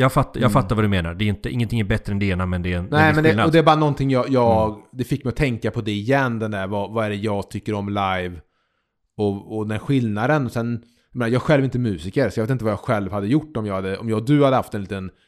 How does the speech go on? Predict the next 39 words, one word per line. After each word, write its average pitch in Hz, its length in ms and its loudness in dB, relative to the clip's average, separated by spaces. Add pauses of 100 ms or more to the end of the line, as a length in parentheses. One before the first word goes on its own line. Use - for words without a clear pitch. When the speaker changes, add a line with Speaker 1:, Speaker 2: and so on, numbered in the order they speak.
(100)
Speaker 2:
duo 98 380 -4
och 95 60 -4
åkt - 140 -10
ut 92 120 -6
och 98 80 -4
åkt, 92 300 -10
åkt 98 380 -12
ut 101 60 -8
och - 60 -12
spelade. 117 200 2
Speaker 1:
Folkmusikband. 85 800 -2
Speaker 2:
Men 127 100 2
jag 131 100 6
vill 139 100 4
gärna 139 180 4
tro 170 360 4
att 123 80 2
jag 113 80 -4
skulle 113 160 -4 (160)
kunna 113 280 -2
ringa 117 340 0
upp 147 260 0
dig, 95 240 -2 (840)
eh, 90 420 -12
precis 117 420 -4
innan 123 540 -2
och 113 80 -4
säga, - 160 -6 (120)
"Fan 98 300 -4
du, 87 140 -10
ska - 140 -8
vi - 40 -2
inte 123 100 -8
försöka 120 320 -4 (320)
bara 131 160 2
repa 113 320 -2
in 131 300 -2 (200)
snabbt - 840 -8 (320)
Speaker 1:
Mm. 90 280 -4